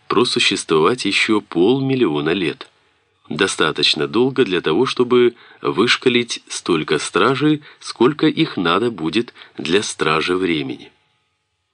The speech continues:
Потом Академия будет ликвидирована так тщательно, что от нее не останется ни малейшего следа.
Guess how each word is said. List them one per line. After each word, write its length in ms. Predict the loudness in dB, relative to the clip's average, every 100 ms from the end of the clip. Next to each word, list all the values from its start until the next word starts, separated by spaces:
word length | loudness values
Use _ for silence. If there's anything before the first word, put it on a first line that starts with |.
| -4
Потом 380 | -2 2 2 2
Академия 520 | 2 4 4 4 4
будет 340 | 4 2 0 -2
ликвидирована 840 | -2 -2 0 2 4 6 4 0 -6 -20 -20 -20 _
так 380 | 2 2 0 -2
тщательно, 680 | 0 4 2 2 -2 -2 -4
что 280 | -2 0 0
от 140 | 0
нее 220 | 2 2
не 100 | 4
останется 680 | 2 2 0 0 0 -2 -2 -4 -16 -4
ни 220 | 0 2
малейшего 640 | 4 4 2 0 0 0
следа. 440 | 0 0 0 0